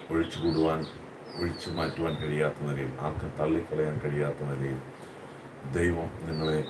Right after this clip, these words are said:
മാനിച്ച് ഉയർത്തുവാൻ പോകുന്നു. കർത്താവിൻ്റെ കരുണ നിങ്ങളുടെ മേൽ വെളിപ്പെട്ട് കഴിഞ്ഞിരിക്കുന്നു. അനുഗ്രഹം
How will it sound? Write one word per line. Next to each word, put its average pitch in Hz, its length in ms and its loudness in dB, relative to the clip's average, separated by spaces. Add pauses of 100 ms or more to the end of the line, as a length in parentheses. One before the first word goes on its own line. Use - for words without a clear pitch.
മാനിച്ച് 78 500 0
ഉയർത്തുവാൻ 76 720 0 (100)
പോകുന്നു. 65 320 -2 (480)
കർത്താവിൻ്റെ 82 640 2 (460)
കരുണ 85 280 4
നിങ്ങളുടെ 76 460 -2
മേൽ 71 180 0 (100)
വെളിപ്പെട്ട് 73 380 -2
കഴിഞ്ഞിരിക്കുന്നു. 69 680 -2 (760)
അനുഗ്രഹം 98 460 6